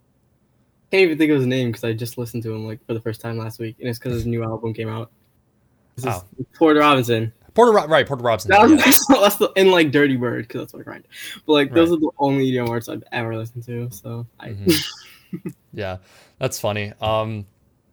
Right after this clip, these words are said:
Speaker 2: uh, but I also understand you have a pretty, uh, extensive record collection. So I was wondering if you could, uh, could you maybe give us a tour of some of, do you have them
Speaker 1: Yeah,
Speaker 2: around you right
Speaker 1: I'll
Speaker 2: now, or?
Speaker 1: give you my,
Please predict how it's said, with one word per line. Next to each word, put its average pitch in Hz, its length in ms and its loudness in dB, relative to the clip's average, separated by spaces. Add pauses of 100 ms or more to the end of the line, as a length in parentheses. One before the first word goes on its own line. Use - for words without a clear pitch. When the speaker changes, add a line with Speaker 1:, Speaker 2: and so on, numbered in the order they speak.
(520)
Speaker 2:
uh, 110 280 -2
but 117 140 -2
I 127 60 2
also 143 460 0
understand 117 580 -4
you 117 60 0
have 113 100 0
a 110 40 -2
pretty, 107 480 -4
uh, 104 200 -2
extensive 104 480 -8
record 104 280 -6
collection. 95 520 -12 (240)
So - 120 -4
I - 20 0
was 107 100 -4
wondering 117 260 -4
if 110 140 -4
you 120 120 -2
could, 107 460 -2
uh, 104 360 0
could 123 120 -8
you 131 60 -4
maybe 135 180 0
give 120 180 2
us 123 120 0
a 120 60 -2
tour 120 440 -2
of 131 100 -4
some 123 160 -6
of, 120 80 -6
do 110 80 -10
you 110 60 0
have 117 140 0
them 127 100 -2
Speaker 1:
Yeah, 110 60 -2
Speaker 2:
around 104 200 -4
you 147 80 -2
right - 140 2
Speaker 1:
I'll 202 120 0
Speaker 2:
now, 208 80 0
or? 101 220 -2
Speaker 1:
give 311 120 2
you 151 100 0
my, 135 260 -2